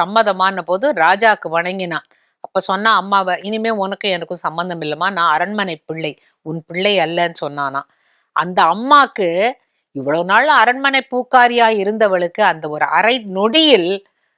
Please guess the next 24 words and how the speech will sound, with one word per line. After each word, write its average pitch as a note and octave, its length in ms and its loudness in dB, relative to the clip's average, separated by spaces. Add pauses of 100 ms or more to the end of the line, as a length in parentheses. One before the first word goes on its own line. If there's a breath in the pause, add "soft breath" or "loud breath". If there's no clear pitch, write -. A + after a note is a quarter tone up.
(260)
தலை G#3+ 460 2
தாழ்ந்து F3+ 440 0
விட்டது. D3+ 420 -12
காரணம், G3 640 -2 (640)
அந்த G#3 320 0
குழந்தையால B3+ 680 4 (320)
அவமானப்பட்டுட்டால. D#3+ 1080 -4 (160)
அப்படி D3+ 340 -8
ஒரு F3+ 180 -2
ஒரு F#3 240 -2
தாயும் B3+ 400 0
என்ன G3 320 -4
செய்யணும், F3+ 480 -4 (400)
வளர்க்கிற C#4 420 4
போது C4+ 280 0
என்னது F#3+ 320 -4
ரைட், A3+ 340 -2 (180)
என்னது D3+ 260 -8
ராங், G#3 320 4 (920)
இது, D#3 120 -6
இது E3 240 -6
செய்யக்கூடாதுன்னா F4+ 840 4
செய்யக்கூடாதுன்னு D4+ 640 2
சொல்லணும். B3 320 0